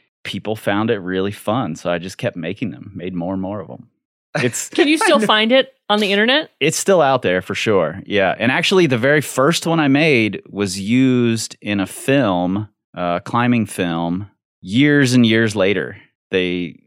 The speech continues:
Speaker 1: contacted me and were like, "Can we use this song in our film?" <laughs> And I was like, "Sure, I
Speaker 3: <laughs>
Speaker 1: guess." Like, I don't know why you would do that, but go ahead.
Speaker 3: And at this time, um, you were doing murals for a little while too, yeah?
Speaker 1: Y-, yeah, I've lived a lot of lives, Jordan.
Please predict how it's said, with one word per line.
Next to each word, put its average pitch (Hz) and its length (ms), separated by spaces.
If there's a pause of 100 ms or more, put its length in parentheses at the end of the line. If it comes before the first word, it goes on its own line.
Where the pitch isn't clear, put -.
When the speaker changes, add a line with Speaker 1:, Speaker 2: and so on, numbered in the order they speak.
(160)
Speaker 1:
contacted 98 580
me 92 100
and 90 120
were 90 80
like, 85 220
"Can 107 120
we 120 80
use 120 280
this 104 120
song 110 400
in 90 80
our 85 120
film?" 107 420
<laughs> 104 80
And 101 120
I - 60
was - 220
like, - 200 (480)
"Sure, - 400
I 123 100
Speaker 3:
<laughs> 165 100
Speaker 1:
guess." 233 720
Like, - 500
I - 560 (140)
don't 104 140
know 117 120
why 110 200
you 120 160
would 95 140
do 127 180
that, 98 340
but - 120
go - 120
ahead. 151 420 (320)
Speaker 3:
And 147 100
at 165 80
this 175 140
time, 185 420 (300)
um, 127 460
you 143 100
were 180 80
doing 190 240
murals 131 480
for - 140
a 117 40
little 113 180
while 107 200
too, 190 240
yeah? 113 280
Speaker 1:
Y-, - 40
yeah, 95 260
I've 113 160
lived 175 220
a 151 60
lot 110 220
of 87 60
lives, 82 320
Jordan. 82 360